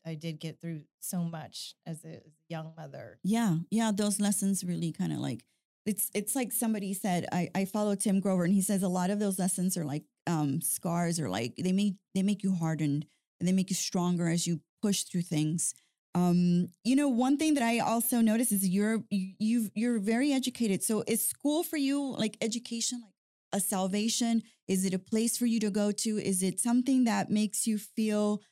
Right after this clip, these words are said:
Speaker 2: um, complete? Y-, you're, you're, you're highly educated. You like to learn. You're always, you know, looking to see where you can elevate yourself.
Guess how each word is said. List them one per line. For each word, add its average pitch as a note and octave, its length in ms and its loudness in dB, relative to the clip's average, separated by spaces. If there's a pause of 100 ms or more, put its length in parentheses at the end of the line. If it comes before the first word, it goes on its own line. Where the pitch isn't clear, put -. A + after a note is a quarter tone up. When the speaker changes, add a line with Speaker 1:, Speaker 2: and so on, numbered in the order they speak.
(240)
Speaker 2:
um, F#3 680 2 (520)
complete? A3+ 680 0 (720)
Y-, G3 300 -8
you're, G#3 320 0
you're, G3+ 260 2
you're G#3 200 2
highly A#3 360 2
educated. A3 480 -4
You F#3+ 360 -2
like G3 320 0
to A3 120 -2
learn. G3 300 0
You're F#3 220 -2
always, G3+ 420 -2 (160)
you F#3+ 100 -2
know, E3+ 160 0
looking G3+ 480 -2
to G3 80 -6
see G3+ 200 -4
where F#3 120 -2
you F#3 120 -2
can F3 360 0 (560)
elevate F#3+ 440 0
yourself. - 520 -4